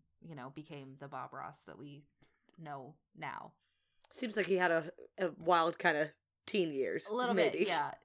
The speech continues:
Speaker 1: Seems
Speaker 2: Yeah.
Speaker 1: like it. Um, when he's eighteen in nineteen sixty-one, he enlists in the U S Air Force, and he ends up serving in the Air Force for about twenty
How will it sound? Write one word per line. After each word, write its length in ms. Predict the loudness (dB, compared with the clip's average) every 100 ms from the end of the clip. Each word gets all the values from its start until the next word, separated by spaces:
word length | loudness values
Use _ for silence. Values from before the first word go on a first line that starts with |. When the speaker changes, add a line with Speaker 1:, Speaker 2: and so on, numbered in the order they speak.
| -8
Speaker 1:
Seems 120 | 2
Speaker 2:
Yeah. 160 | 4 2
Speaker 1:
like 180 | -2 -14
it. 180 | -16 -18 _ _ _ -20 _ _ _ -20 _
Um, 280 | 4 6 4 -4
when 160 | -4 -4
he's 260 | -4 -8 -6
eighteen 680 | -6 -6 -8 -8 -8 -8 -10 -8
in 180 | -8 -8
nineteen 380 | -10 -10 -10 -10
sixty-one, 580 | -12 -12 -10 -8 -8
he 360 | -10 -12 -10 -8 -8
enlists 580 | -10 -10 -10 -10 -12
in 160 | -10 -12
the 80 | -12
U 180 | -8 -8
S 180 | -8 -12
Air 180 | -14 -14
Force, 640 | -12 -10 -8 -8 -12 -18 -12
and 100 | -10
he 160 | -6 -6
ends 160 | -6
up 120 | -6 -8
serving 340 | -10 -10 -8
in 80 | -10
the 60 |
Air 100 | -12
Force 220 | -12 -14 -14
for 120 | -12
about 300 | -8 -10 -12
twenty 320 | -16 -14 -14